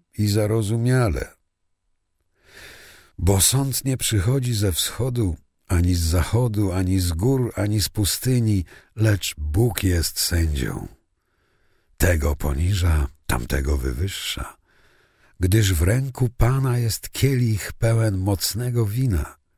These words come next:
On z niego nalewa. Aż do dna go wypiją. Będą pić wszyscy bezbożni na ziemi. Ja natomiast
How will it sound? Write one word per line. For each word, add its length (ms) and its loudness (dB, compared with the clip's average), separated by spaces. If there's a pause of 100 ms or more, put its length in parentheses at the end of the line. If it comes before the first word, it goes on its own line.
(260)
On 200 4
z 120 0
niego 320 2
nalewa. 680 0 (760)
Aż 300 4
do 160 2
dna 440 0
go 160 0
wypiją. 680 0 (260)
Będą 580 2
pić 260 -4
wszyscy 580 -2
bezbożni 840 0
na 180 -2
ziemi. 480 -2 (300)
Ja 380 2
natomiast 920 -2